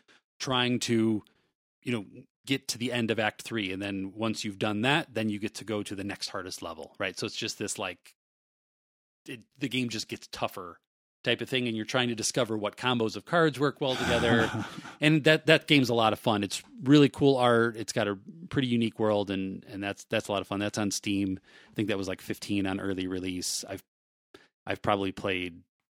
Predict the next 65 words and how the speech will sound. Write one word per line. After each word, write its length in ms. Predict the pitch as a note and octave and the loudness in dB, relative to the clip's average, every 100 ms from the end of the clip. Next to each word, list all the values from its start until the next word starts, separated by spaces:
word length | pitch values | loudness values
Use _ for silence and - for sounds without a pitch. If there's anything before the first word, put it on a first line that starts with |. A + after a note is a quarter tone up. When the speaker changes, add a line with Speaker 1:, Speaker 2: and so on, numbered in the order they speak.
| - _ _ | -20 _ _
Speaker 1:
forty 320 | A#2+ G#2 F#2 | 0 0 -2
or 160 | F#2 F2+ _ | -6 -10 _
some 260 | - G#2+ F2+ | -4 -4 -4
hours 320 | E2 E2+ E2 | -8 -10 -10
of 100 | E2 | -14
that. 260 | D#2+ D#2 - | -18 -18 -18
So 120 | - F#2 | -10 -10
I've 60 | - - | -10 -4
played 100 | G#2 | -4
Speaker 2:
Right. 60 | F#2 | -2
Speaker 1:
that 80 | E2 | -6
quite 180 | F#2 F2 | -6 -6
a 60 | |
bit. 180 | E2+ F2+ | -6 -2
And 100 | A2 | 2
they're 120 | B2+ | 4
still 220 | B2 - | 4 4
doing, 140 | A#2 A2 | 4 4
you 60 | G#2 | 2
know, 60 | |
beta, 300 | F#2+ G#2+ G#2 G2+ | 0 0 -2 -4
uh, 80 | G2 | -8
they're 220 | A2 A#2 | -6 0
doing 260 | B2+ B2 G#2+ | 4 6 4
patch 320 | - A2 - | 0 -2 -2
releases 300 | G2+ F#2 G2+ | -8 -6 -4
every 140 | F#2 | -6
Thursday, 460 | F#2 F#2+ F2 F#2 F#2 | -6 -8 -8 -8 -8
so 140 | - | -8
there's 220 | F#2+ F#2 F#2+ | -8 -6 -6
new 100 | F#2 | -6
stuff 300 | - F2+ - | -4 -6 -8
every 200 | F2 E2 | -12 -12
week, 240 | F2 D#2 | -12 -16
which 140 | - | -14
is 80 | G2+ | -14
cool. 260 | - E2+ D#2 _ - | -10 -12 -12 _ 2
So 100 | D3+ | 4
that's 160 | D3 | 4
good. 440 | - C#3+ C3+ B2+ A#2 - - | 2 4 4 2 -4 -14 -6
Um, 500 | G#2 G2+ G2+ G2+ G#2 | -2 0 0 -2 -6
and 140 | G#2+ | -2
then 60 | A#2 | 0
I've 160 | A2 | 2
also 260 | A2 A2 G#2 | 2 0 -2
been 140 | G2+ | -4
playing 160 | G2+ G2+ | -2 -4
this 80 | G2 | -4
other 100 | G#2 | -4
game, 200 | G2 G2 F2+ | -4 -6 -4
Duelist, 580 | A2 A#2 B2 B2+ - _ | -2 0 0 0 -2 _
D 80 | A2 | -10
U 400 | G#2+ G#2 G#2+ G#2 | -10 -8 -8 -8
E 180 | A2 A2+ | -10 -6
L 220 | G2+ G2 | -4 -4
Y 220 | F#2+ G2 | -4 -4
S 200 | G2 F#2 - | -4 -4 -6
T. 260 | - A2+ | -8 -4
I 60 | G#2+ | -4
just 120 | G#2+ | -2
played 160 | - A#2+ | 0 2
that 100 | G2+ | 2
a 40 | |
little 220 | F#2 G2 | -2 -8
bit, 260 | F2+ F2 F2 | -6 -6 -8